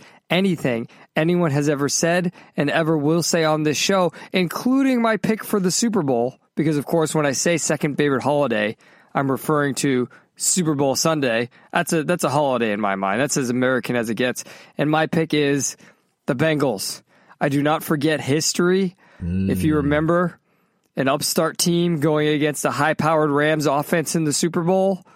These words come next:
Speaker 1: oh, that sounds familiar. It sounds familiar to twenty years ago. Appropriate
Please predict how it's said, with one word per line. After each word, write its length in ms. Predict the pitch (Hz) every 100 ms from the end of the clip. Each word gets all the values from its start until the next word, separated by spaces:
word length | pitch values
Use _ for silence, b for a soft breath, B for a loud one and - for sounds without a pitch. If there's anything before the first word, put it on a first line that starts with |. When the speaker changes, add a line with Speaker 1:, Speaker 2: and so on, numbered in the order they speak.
| b b b _
Speaker 1:
oh, 160 | 226 220
that 140 | 185
sounds 320 | - 185 170
familiar. 500 | 185 180 214 180 110 - b b
It 80 | _
sounds 180 | - 170
familiar 280 | 170 180 185
to 80 | 156
twenty 400 | - 170 175 185
years 320 | 170 190 165
ago. 380 | 139 117 104 - B B B
Appropriate 800 | - - - 196 - 156 127 -